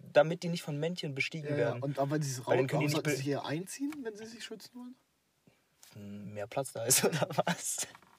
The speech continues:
Speaker 1: Das ist richtig
Speaker 2: Hä?
Speaker 1: submissive,
Speaker 2: Na,
Speaker 1: Bro.
Speaker 2: <laughs> na, nein, aber es ist ja dann, weißt du nicht, weil ich stell mir bei Tieren eher, guck mal, wenn, ich gehe ja auch, ach, scheiße, ich find keinen Vergleich, ist ja eher so,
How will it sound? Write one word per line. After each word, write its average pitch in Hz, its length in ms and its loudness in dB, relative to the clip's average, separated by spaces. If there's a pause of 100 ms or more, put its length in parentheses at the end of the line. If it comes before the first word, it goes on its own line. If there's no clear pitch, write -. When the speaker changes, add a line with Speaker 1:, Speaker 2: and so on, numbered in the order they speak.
(140)
Speaker 1:
Das - 200 8
ist 180 180 8
richtig 151 220 8
Speaker 2:
Hä? 147 40 4
Speaker 1:
submissive, 147 560 4 (100)
Speaker 2:
Na, 131 60 6
Speaker 1:
Bro. 135 100 10
Speaker 2:
<laughs> 131 520 2
na, 151 160 2 (760)
nein, 147 340 4
aber 151 140 4
es 147 100 0
ist 165 140 2
ja 160 80 2
dann, 147 200 -2 (240)
weißt 143 200 -6
du 139 60 -4
nicht, 170 180 -2
weil 139 120 2
ich 127 100 -4
stell 147 100 2
mir 139 180 2
bei 131 80 0 (140)
Tieren 143 240 -2
eher, 139 240 -4 (300)
guck 135 120 -8
mal, 143 140 0
wenn, - 120 -2 (1700)
ich - 120 -6
gehe 131 120 0
ja 123 100 0
auch, 156 320 -2 (180)
ach, 127 260 -10
scheiße, - 300 -10
ich 160 60 -14
find 143 120 -14
keinen 143 140 -10
Vergleich, 135 380 -10
ist 139 120 -6
ja 135 100 -2
eher 139 180 0
so, 127 220 -4